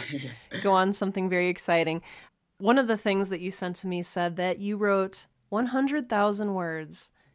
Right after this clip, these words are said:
Speaker 2: in three months?
Speaker 1: Yes.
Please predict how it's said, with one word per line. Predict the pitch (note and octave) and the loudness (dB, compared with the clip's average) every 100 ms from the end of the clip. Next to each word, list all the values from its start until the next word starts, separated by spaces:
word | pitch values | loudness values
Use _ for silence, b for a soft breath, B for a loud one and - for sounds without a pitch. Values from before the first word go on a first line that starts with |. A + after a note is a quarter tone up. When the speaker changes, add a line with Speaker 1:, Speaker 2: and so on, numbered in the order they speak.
| _ - | _ -6
Speaker 2:
in | G3 F#3 F3 - _ _ _ | -4 -2 -4 -6 _ _ _
three | - F#3+ F3 F#3+ G#3+ | -16 -10 -6 -2 -2
months? | G3+ E3 G3+ F4 - - - _ _ _ _ _ _ _ - F#2+ | -4 -6 -8 -10 -14 -16 -20 _ _ _ _ _ _ _ -14 -8
Speaker 1:
Yes. | - - | -6 -8